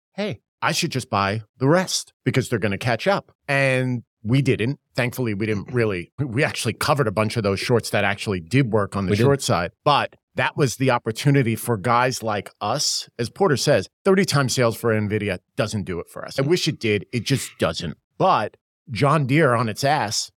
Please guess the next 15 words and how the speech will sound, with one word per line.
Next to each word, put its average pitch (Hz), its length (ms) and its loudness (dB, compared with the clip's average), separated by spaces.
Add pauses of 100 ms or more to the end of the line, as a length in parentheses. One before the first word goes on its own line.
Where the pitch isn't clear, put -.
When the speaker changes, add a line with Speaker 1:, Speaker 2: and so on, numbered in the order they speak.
(140)
Speaker 1:
does. - 480 0 (200)
And 131 160 2
a 120 40 -2
bunch 151 220 2
of 123 80 -2
other 160 200 2
names 120 340 -2
that, 120 240 -2
that, 120 180 0 (160)
that 123 160 0
were 123 100 0
down 123 300 0
and 110 120 0
out 131 260 2 (220)
does. 139 420 0